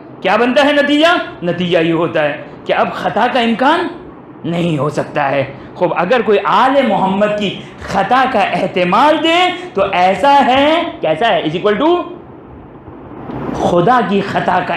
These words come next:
इम्कान देने वाला। क्योंकि जब सारा का सारा इल्म, भाई, मासूम कैसे बनता है इंसान? इल्म से बनता है ना। इस दीवार के पीछे क्या है? मैं खबर दूं,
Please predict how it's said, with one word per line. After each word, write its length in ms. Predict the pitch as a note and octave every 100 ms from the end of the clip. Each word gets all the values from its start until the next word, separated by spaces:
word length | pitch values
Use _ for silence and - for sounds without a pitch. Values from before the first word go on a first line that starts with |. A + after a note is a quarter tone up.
| E3
इम्कान 460 | E3 D3+ C#3 C#3+
देने 280 | C#3+ C3+ B2
वाला। 280 | A#2+ A#2 A#2 - - - - - - - - - - - - - - - - - - - - - -
क्योंकि 200 | - C3+
जब 160 | D3+ D#3
सारा 280 | E3 D#3 E3+
का 80 | -
सारा 220 | F3+ F3 E3+
इल्म, 500 | A#3 D#3 - - E3
भाई, 200 | G#3+ - - - - - - -
मासूम 360 | F3 F#3 C4 B3+
कैसे 220 | B3 E4+
बनता 240 | D4+ C4
है 120 | G3+ F3+
इंसान? 300 | D3+ B2+ - - - - - - - - -
इल्म 160 | B3 D#4
से 120 | C#4+
बनता 240 | G3+ F3
है 80 | C4+
ना। 160 | D4 D3 - - - -
इस 80 | F#3
दीवार 280 | D#3+ A3 C4
के 100 | C4+
पीछे 240 | C4 A#3 C4
क्या 200 | C4 A3+
है? 160 | E3+ D3+ - - - - - - - - -
मैं 200 | G#3 -
खबर 240 | A3+ C4+
दूं, 160 | A3